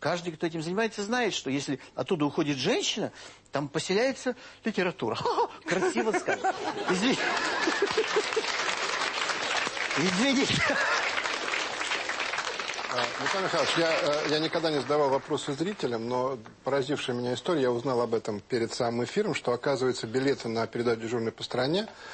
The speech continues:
Speaker 2: вручают как премию. Знаете, как при советской власти было? Я вот не знал, что это есть. Это есть. И на этот раз это, это билеты вручили как премию людям, которые работают в парке имени Горького. Я хотел спросить, не жалеете ли вы о том, что вам дали именно такую премию? Может быть, у вас есть какой-то вопрос Михаилу Михайловичу?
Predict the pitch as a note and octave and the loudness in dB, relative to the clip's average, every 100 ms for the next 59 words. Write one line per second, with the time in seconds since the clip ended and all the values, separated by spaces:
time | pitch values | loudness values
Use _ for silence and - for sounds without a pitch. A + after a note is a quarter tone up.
0 | - - B2 A#2+ - D#3+ D3 - C3 - | -14 -6 -2 0 2 2 2 0 -2 -2
1 | C#3 C#3 A2 D3+ - A2+ - A#2+ - A#2 | 2 2 2 0 -2 -6 -4 -2 0 0
2 | A2 - A#2 F3 E3 C3 A#2+ C3+ B2+ A#2+ | 0 -2 -2 2 4 2 2 0 0 0
3 | - B2 - G3+ D3 - C#3 F#3 A#3 - | 0 0 2 0 0 0 2 2 2 -2
4 | A#2+ C3 F3 E3+ C#3 C3 - C3 B2 A2+ | -2 2 2 2 2 2 2 2 0 2
5 | D#3 F#3 C3+ C#3 D3 C#3+ C#3 - E3 E3+ | 2 2 0 0 -2 0 -2 0 0 2
6 | D3+ C#3 - - - E3+ D#3+ C#3 B2+ C#3+ | 2 0 -4 -10 0 2 2 0 2 4
7 | C3+ C#3 C#3+ C3+ - C3 C#3+ C3+ D3 B2+ | 4 4 2 0 0 0 0 0 2 2
8 | - - G2+ D3+ E3 E3+ F#3 - E3+ - | 0 -2 -2 0 0 0 0 0 0 2
9 | D#3+ C#3 C#3 E3 F3+ D#3 - C3+ C#3 C3 | 2 2 4 4 6 4 2 0 0 2
10 | C3+ A#2 - - - - B2 D3 C3 C#3 | 2 0 -6 -20 -16 -6 -2 0 0 0
11 | C3 C3 C#3 C3+ B2+ C3+ - C3+ B2 E3+ | 0 0 2 0 0 -2 0 0 2 2
12 | G#3+ F3 C#3+ E3 E3+ E3 D3+ - D3 C#3+ | 4 4 2 2 2 2 2 2 -2 -2
13 | - C3+ C#3+ C3+ C3 B2 B2+ B2 A2+ G2 | 0 0 0 0 -2 -2 -2 -2 -2 -4
14 | - | -6